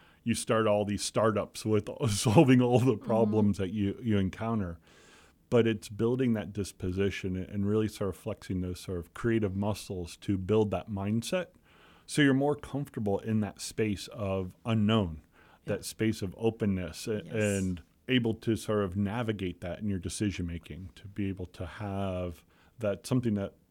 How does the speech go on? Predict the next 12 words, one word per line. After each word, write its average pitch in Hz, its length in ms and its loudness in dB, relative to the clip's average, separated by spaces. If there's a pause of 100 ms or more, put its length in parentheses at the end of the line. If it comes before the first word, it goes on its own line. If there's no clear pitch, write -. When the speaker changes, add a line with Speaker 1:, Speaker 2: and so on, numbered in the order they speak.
(380)
Speaker 1:
as 120 280 4
you 110 80 4
develop, 98 480 0
that's - 240 -8
going 110 240 -2
to - 120 -12
sort 92 200 -6
of - 100 -10
seep 107 240 -4
into 104 360 -2 (100)
your 90 140 -4
workplace, - 600 -6